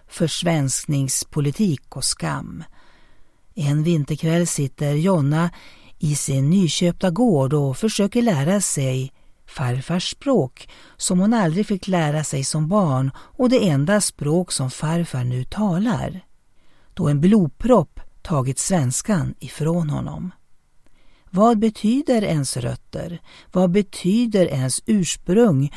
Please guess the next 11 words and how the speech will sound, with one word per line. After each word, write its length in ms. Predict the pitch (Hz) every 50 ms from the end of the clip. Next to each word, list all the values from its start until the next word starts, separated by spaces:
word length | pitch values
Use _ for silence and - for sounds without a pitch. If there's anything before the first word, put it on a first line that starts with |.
| - -
om 360 | - - - 208 220 220 208
man 140 | 190 180 170
har 120 | 165 160
behövt 500 | 160 185 214 196 240 233 202 - - - - - - - -
lämna 560 | 190 185 220 214 190 143 151 190 240 233 196
kulturen 800 | - - 170 147 - - - 240 247 214 175 139 131 120 117 123
bakom 440 | 143 190 175 151 - - 277 302 247
sig? 500 | - - - 127 127 - 165 180 180 - - - - - - - - - - -
Vem 300 | - 226 247 247 220 180
blir 400 | 160 165 170 208 262 277 285 254
man 340 | 202 170 147 139 143 147